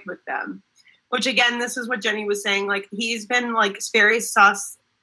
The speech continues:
since the very beginning, just like Adam. But actually now we, now Adam has seemed to calm down, and so has Tarek.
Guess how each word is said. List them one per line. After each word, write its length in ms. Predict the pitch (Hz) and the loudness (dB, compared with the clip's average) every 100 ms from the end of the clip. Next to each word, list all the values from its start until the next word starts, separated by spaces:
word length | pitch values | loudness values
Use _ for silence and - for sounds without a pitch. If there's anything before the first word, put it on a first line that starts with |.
| _ | _
since 320 | - 240 214 - | -6 -4 -2 -2
the 100 | 208 | 0
very 320 | 202 214 226 | 2 2 2
beginning, 560 | 202 202 202 190 185 | -2 -2 -2 -2 -4
just 240 | 196 233 - | -4 -4 0
like 160 | 359 - | -2 4
Adam. 460 | 185 240 185 147 156 | 6 6 4 0 0
But 120 | 185 | 0
actually 320 | 202 233 - 233 | 2 2 0 0
now 240 | 208 220 | 2 2
we, 180 | 240 202 | 0 -2
now 240 | 208 226 233 | 0 2 8
Adam 320 | 202 214 196 196 | 8 8 0 -4
has 120 | 196 | -8
seemed 200 | 202 196 | -8 -6
to 60 | 196 | -2
calm 260 | 196 180 | 0 0
down, 240 | 180 165 175 | 0 -2 -2
and 100 | 185 | -4
so 120 | 202 | -4
has 160 | 196 - | -4 2
Tarek. 380 | 180 156 165 | 6 6 4